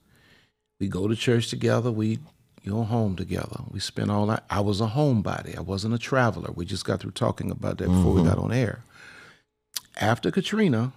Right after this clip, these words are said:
Speaker 1: now I'm on and off planes two and three times a week. I'm not home, right? Hmm.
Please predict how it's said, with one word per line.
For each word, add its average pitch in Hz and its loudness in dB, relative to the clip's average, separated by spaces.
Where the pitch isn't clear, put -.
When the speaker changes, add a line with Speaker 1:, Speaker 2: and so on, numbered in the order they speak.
Speaker 1:
now 120 0
I'm 123 4
on 120 4
and 117 4
off 113 0
planes 117 2
two 120 -4
and 107 -2
three 113 -2
times 104 -4
a 98 -6
week. - -12
I'm 95 -4
not 107 2
home, 98 -8
right? 110 -2
Hmm. 170 10